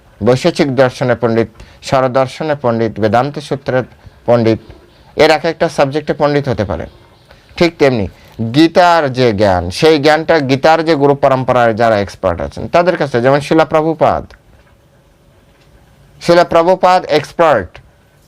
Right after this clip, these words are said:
শিলা প্রভুপাদ অনুভবী ভক্ত। শ্রীমদ্ ভাগবত গীতায় বলা হচ্ছে, "অনন্যশ্চিন্তয়ন্ত মাম যে জন পর্যুপাসতে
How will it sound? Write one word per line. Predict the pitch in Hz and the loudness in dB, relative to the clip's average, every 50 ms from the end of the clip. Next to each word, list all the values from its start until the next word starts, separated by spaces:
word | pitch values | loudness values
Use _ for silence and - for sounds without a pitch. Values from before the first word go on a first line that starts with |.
| _ _ _ | _ _ _
শিলা | - - 170 165 165 | -4 0 2 2 2
প্রভুপাদ | 147 160 160 165 165 196 185 185 - - | 2 2 0 2 2 2 0 0 0 0
অনুভবী | - 160 160 175 175 175 185 185 196 196 | 0 2 2 2 2 2 2 2 2 2
ভক্ত। | 175 180 170 165 156 - - 127 101 80 - - - _ _ _ _ _ _ _ _ _ _ _ _ _ _ _ _ _ _ _ _ _ _ _ _ _ _ _ _ _ _ _ - - _ - - - - _ _ _ _ _ _ _ _ _ _ _ _ _ _ _ _ _ _ _ _ _ _ _ _ _ _ - _ _ _ _ _ _ _ _ _ _ _ _ - - - - - - - | 2 2 0 0 0 -2 -4 -4 -4 -4 -4 -8 -16 _ _ _ _ _ _ _ _ _ _ _ _ _ _ _ _ _ _ _ _ _ _ _ _ _ _ _ _ _ _ _ -20 -20 _ -20 -20 -20 -20 _ _ _ _ _ _ _ _ _ _ _ _ _ _ _ _ _ _ _ _ _ _ _ _ _ _ -20 _ _ _ _ _ _ _ _ _ _ _ _ -20 -20 -20 -20 -18 -12 -4
শ্রীমদ্ | - 165 165 185 185 175 160 | 0 2 4 4 2 2 0
ভাগবত | 156 160 160 156 170 170 170 160 147 | 0 -2 -2 0 0 0 0 0 -2
গীতায় | 143 151 147 170 165 151 | -4 -2 0 0 2 2
বলা | 151 147 151 160 | 2 4 4 2
হচ্ছে, | 165 165 - 180 | 2 2 0 0
"অনন্যশ্চিন্তয়ন্ত | - - 147 147 151 160 165 165 170 170 - - - - 165 165 165 160 147 165 160 160 165 160 151 156 | 2 2 2 2 2 0 0 0 0 0 -2 -4 -4 -2 0 0 0 0 2 2 2 2 2 0 0 0
মাম | 151 156 151 147 147 | 2 2 2 2 2
যে | 135 147 147 151 | 2 2 4 4
জন | 147 165 165 170 165 | 4 2 2 2 2
পর্যুপাসতে | - 160 151 139 143 147 143 - 143 143 147 147 143 - 151 143 143 131 120 110 104 | 2 2 0 0 0 -2 0 2 2 4 2 2 0 -2 -4 -4 -2 -2 -2 -4 -4